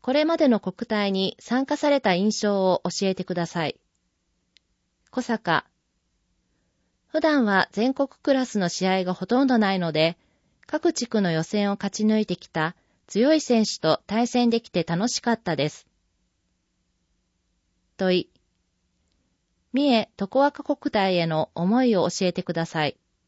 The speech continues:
小坂。今年は三月頃から試合がなくなったので、モチベーションを下げないようにするのが大変でした。来年は三重県で国体が開催されるので、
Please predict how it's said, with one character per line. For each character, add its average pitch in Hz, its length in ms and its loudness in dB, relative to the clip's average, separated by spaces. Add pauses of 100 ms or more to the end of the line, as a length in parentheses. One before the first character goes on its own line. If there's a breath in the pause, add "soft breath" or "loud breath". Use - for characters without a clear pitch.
(1200)
小 254 100 -10
坂。 196 460 -2 (1500)
今 240 140 -4
年 254 260 -2
は 247 100 2
三 285 280 0
月 294 220 -2
頃 302 260 2
か 226 120 -2
ら 190 80 2
試 208 220 -2
合 247 160 2
が 247 100 2
な 254 140 2
く 254 80 0
な 240 140 4
っ 240 60 -4
た 240 140 0
の 196 140 2
で、 170 240 0 (420)
モ 185 100 -4
チ 262 160 -4
ベ 294 180 2
ー 294 40 0
シ 285 140 -2
ョ - 20 2
ン 269 160 4
を 269 80 2
下 220 180 -2
げ 262 120 2
な 302 180 2
い 269 80 4
よ 226 80 4
う 202 40 2
に 190 100 0
す 185 160 -4
る 185 80 0
の 170 120 0
が 156 120 -2
大 190 240 0
変 220 220 2
で 214 120 0
し - 100 -10
た。 - 220 -2 (1200)
来 262 180 2
年 269 280 0
は 262 280 2
三 226 140 0
重 277 100 -2
県 277 220 0
で 208 80 2
国 214 300 -8
体 240 220 2
が 214 180 4
開 233 240 0
催 240 220 2
さ 233 160 -2
れ 226 100 2
る 233 100 2
の 185 160 0
で、 170 240 0